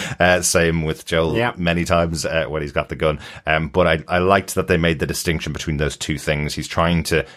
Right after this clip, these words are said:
Speaker 1: take out a moving vehicle and he's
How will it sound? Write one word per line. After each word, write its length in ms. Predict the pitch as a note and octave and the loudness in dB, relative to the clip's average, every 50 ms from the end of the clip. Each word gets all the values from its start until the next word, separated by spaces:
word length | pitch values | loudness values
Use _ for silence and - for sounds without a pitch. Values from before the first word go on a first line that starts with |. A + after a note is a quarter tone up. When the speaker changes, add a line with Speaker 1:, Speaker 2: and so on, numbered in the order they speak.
| - - | -20 -8
Speaker 1:
take 200 | - - F2 E2+ | -2 0 0 2
out 100 | F#2+ E2+ | 4 2
a 40 | D#2+ | 4
moving 340 | E2 E2+ D#2 C#2 D2+ D2 C#2+ | 2 2 0 0 -2 -4 -2
vehicle 500 | C2+ E2 E2 D#2+ D2+ - D2 C#2+ C#2 - - - - _ - | 0 0 0 0 0 -2 -4 -4 -4 -8 -12 -20 -20 _ -10
and 320 | - D2+ D2+ D2+ D2 D2 - - | -6 -4 -4 -4 -4 -8 -10 -12
he's 360 | - D2+ E2 D#2 D2 - - | -6 -4 -4 -2 -2 -4 -4